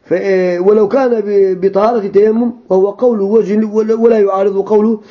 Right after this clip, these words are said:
توضأ فإنه ليس له مفهوم. طبعًا لو كان عندك ت-، أريد مسألة. وعلى قول الثاني، آه، من أن التيمم طهارة قائمة مقام الطهارة بالماء فإنه يجوز. ليه لا؟ أجر هاتو.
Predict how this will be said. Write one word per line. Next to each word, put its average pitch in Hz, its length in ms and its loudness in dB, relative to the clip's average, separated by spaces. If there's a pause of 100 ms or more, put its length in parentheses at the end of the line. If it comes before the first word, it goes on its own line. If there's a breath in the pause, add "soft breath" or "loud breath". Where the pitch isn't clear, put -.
(160 loud breath)
توضأ 214 400 0
فإنه 208 280 0
ليس 208 200 0
له 196 360 -2 (160)
مفهوم. 185 500 -2 (440 loud breath)
طبعًا 247 260 0
لو 240 160 -2
كان 214 180 0
عندك 214 480 -4
ت-، 196 220 -4
أريد 196 260 0
مسألة. 180 360 -2 (440 loud breath)
وعلى 196 400 0
قول 233 260 0
الثاني، 208 480 -2 (640 loud breath)
آه، 160 480 -2 (400)
من 202 220 -2 (120)
أن 220 240 0
التيمم 196 720 -2
طهارة 214 760 0 (500 soft breath)
قائمة 214 480 0
مقام 190 460 -2
الطهارة 202 480 -2
بالماء 190 460 -2
فإنه 196 300 2
يجوز. 156 260 -2 (440 loud breath)
ليه 202 220 2
لا؟ 208 220 -2 (320 loud breath)
أجر 170 180 -2
هاتو. 214 360 -4